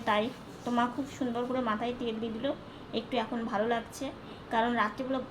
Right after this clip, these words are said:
ঘুম না হলে না মাথাটা পরের দিন মনে হয় কেমন যে একটা ঝিনঝিন করে, তো সেই জন্য খুব সুন্দর এখন লাগছে।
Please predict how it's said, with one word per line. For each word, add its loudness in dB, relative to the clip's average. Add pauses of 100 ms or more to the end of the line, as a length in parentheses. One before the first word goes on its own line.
ঘুম 0
না 8
হলে 4
না 4 (540)
মাথাটা 4
পরের 2
দিন 2
মনে 4
হয় 2
কেমন 2
যে 2
একটা 0
ঝিনঝিন 2 (120)
করে, 4 (540)
তো 2
সেই 2
জন্য 0 (120)
খুব -6 (180)
সুন্দর 2
এখন 2
লাগছে। 0